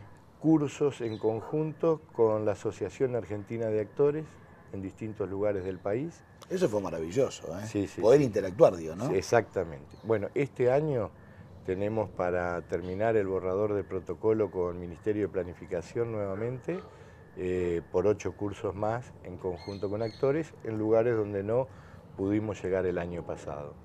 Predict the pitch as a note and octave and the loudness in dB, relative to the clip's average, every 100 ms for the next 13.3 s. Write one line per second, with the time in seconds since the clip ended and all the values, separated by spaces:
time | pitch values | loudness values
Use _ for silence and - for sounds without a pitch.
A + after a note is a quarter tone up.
0 | - - - - - E2 E2+ E2 E2 D#2+ | -20 -20 -20 -20 -8 -2 0 0 0 -2
1 | D#2+ A#2+ A2+ G2 F#2 F#2 E2 A2+ G#2 G2+ | -4 0 0 2 2 0 -4 -6 -2 0
2 | F#2+ - F2+ F2 - E2 D#2+ D2+ D#2+ D#2 | 0 -2 -4 -4 -8 -8 -6 -6 -8 -4
3 | G#2 - D#2+ D2+ E2 C3+ - - - - | -6 -6 -12 -10 -8 -10 -12 -20 -20 -10
4 | - G2 - A2 G#2 - G2+ F#2 E2 F#2+ | -4 -4 -2 -2 -2 2 4 4 2 0
5 | F#2 F2+ F2+ F2 D#2+ - - - - - | -2 -2 -2 -2 -4 -10 -20 -20 -16 -6
6 | F#2 - B2+ B2+ A2+ G#2 F2+ F2+ - - | -6 2 6 6 6 2 2 -2 -4 2
7 | G#2 - G2+ C#3+ D3 D3 A#2+ G2+ F#2+ F2 | 2 0 -2 2 2 4 4 6 2 0
8 | - B2 A2 G2 - G#2+ G2+ F#2+ F#2+ A#2 | 6 6 8 2 4 4 4 2 4 6
9 | C#3 F#3+ - - - - - G#2+ G2+ G2 | 6 2 -8 -20 -20 -20 -10 -2 0 0
10 | F#2 F#2 G2 - A#2+ G#2+ G#2+ - F#2+ G2+ | 0 0 -2 2 2 2 0 0 -2 -2
11 | F#2 G2+ F#2+ B2 A#2+ A2 A2+ C#3+ D#3+ A#2 | -2 -4 -2 -4 0 2 4 4 2 0
12 | G2+ G2+ F#2 C#3 C#3+ A2+ F#2+ F#2 G2 E2 | 0 -2 -8 -2 -2 0 0 -2 -6 0
13 | A2+ B2+ C3+ | 0 0 -4